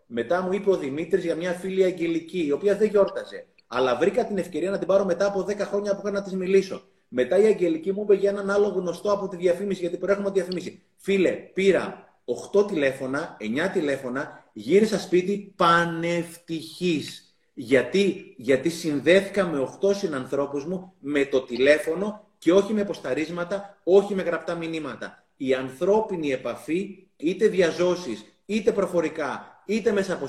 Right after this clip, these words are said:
Skype, είναι πάρα, πάρα, πάρα πολύ σημαντική. Και στην αρχή του δεύτερου, του, της δεύτερης καραντίνας,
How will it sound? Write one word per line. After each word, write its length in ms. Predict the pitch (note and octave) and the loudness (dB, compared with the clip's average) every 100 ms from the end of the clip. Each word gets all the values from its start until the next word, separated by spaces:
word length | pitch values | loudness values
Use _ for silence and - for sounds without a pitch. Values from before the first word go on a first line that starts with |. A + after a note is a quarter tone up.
| - | -4
Skype, 340 | D3+ D3+ D3+ | 0 2 2
είναι 140 | D3+ D3 - | -4 -8 -8
πάρα, 280 | E3 E3+ E3 | -4 -4 -2
πάρα, 240 | D#3 D3 | -2 -4
πάρα 220 | C#3+ C#3 | -4 -8
πολύ 180 | C3 B2 | -8 -10
σημαντική. 720 | A#2 A#2 G#2+ G2 G2+ G2 - _ _ _ | -10 -12 -10 -12 -12 -12 -12 _ _ _
Και 120 | - | 0
στην 220 | C#3 C3+ B2 | 0 2 0
αρχή 240 | A#2 G3+ | 2 0
του 140 | G3+ | 2
δεύτερου, 560 | D3 E3+ G#3 - F#3 D#3+ | 4 6 4 4 2 2
του, 140 | C#3 | -2
της 140 | B2+ C#3+ | -8 2
δεύτερης 300 | E3 G3 G3 | 2 2 -2
καραντίνας, 680 | E3 C3 A#2+ B2 B2+ F3 | 0 0 0 -2 -2 -6